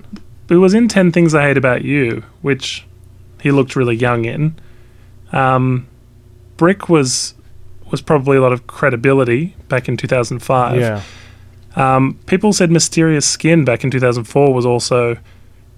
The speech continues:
Speaker 1: like, um, a big breakthrough because I think they dealt with aliens, but I think he was playing a gay character, and it was, like, quite a big independent film.
Speaker 2: Yeah.
Speaker 1: Um, but I, I would have thought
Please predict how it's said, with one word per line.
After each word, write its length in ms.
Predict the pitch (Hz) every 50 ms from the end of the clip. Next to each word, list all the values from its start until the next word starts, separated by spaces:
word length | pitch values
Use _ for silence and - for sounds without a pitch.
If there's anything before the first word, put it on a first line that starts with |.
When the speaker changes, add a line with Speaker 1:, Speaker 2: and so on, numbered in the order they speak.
| -
Speaker 1:
like, 380 | - - 127 123 120 - - -
um, 440 | 131 123 120 120 123 120 117 117 110 - - - - - - - - - -
a 100 | - 135
big 180 | 123 139 131 120
breakthrough 460 | - 139 131 120 - - 143 135 127
because 420 | 120 135 - - 139 131 120 -
I 80 | - 139
think 300 | - - 135 127 127 - - - - - - - - -
they 120 | 147 139
dealt 260 | 135 - 151 156 165 -
with 100 | 160 147
aliens, 640 | 139 139 147 151 160 165 175 185 185 185 185 -
but 280 | - - - 135 131 - - - - - - - - - - -
I 60 | -
think 140 | 135 127 -
he 60 | 143
was 80 | 127
playing 200 | - - 139 127
a 40 | 123
gay 260 | 113 - 127 131 139
character, 640 | 139 - 160 147 143 143 135 - - 151 147 143 147 147
and 100 | 135 131
it 80 | 127 -
was, 120 | 131 127
like, 140 | 127 123 -
quite 240 | - - 139 131 127
a 60 | 127
big 180 | - 135 123
independent 480 | 131 127 120 113 - 143 131 127 127 123
film. 400 | - - 135 131 135 151 170 196
Speaker 2:
Yeah. 280 | 120 117 117 110 104 98 - - - - - - - - - - - - - - - - -
Speaker 1:
Um, 320 | 143 139 135 139 135 135
but 200 | 127 143 139 135 - - - - -
I, 120 | - 160 160
I 140 | - 175 165
would 140 | 160 175 175
have 100 | 170 160
thought 380 | - - 156 143 143 - -